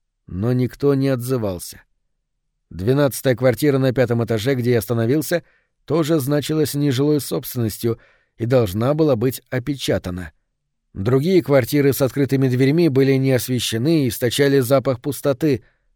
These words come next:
но не двенадцатая квартира. Это была другой. Я завис на пороге, до крови закусив нижнюю губу.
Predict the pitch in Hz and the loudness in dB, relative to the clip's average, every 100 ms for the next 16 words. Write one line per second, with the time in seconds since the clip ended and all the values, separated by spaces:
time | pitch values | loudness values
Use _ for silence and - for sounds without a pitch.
0 | _ - 101 127 139 151 139 170 156 107 | _ -8 -2 0 0 0 0 0 0 -4
1 | - 113 107 123 113 - 92 - _ _ | -8 -6 -6 -6 -8 -10 -16 -18 _ _
2 | _ _ _ _ - 117 120 143 135 127 | _ _ _ _ -4 -2 -2 -4 -4 -2
3 | 117 107 107 113 117 151 110 - _ _ | -2 -2 -4 -6 -6 -8 -10 -12 _ _
4 | _ _ _ _ _ _ _ 90 107 117 | _ _ _ _ _ _ _ -4 0 0
5 | 110 117 123 127 - 123 110 120 151 160 | 0 0 0 0 -2 -2 0 2 2 0
6 | 143 _ _ _ _ 110 120 - 147 165 | -4 _ _ _ _ -2 0 2 2 4
7 | 151 123 139 151 127 165 131 143 160 127 | 2 2 0 -2 0 0 0 0 0 0
8 | 143 151 143 143 139 113 | 0 0 0 0 0 0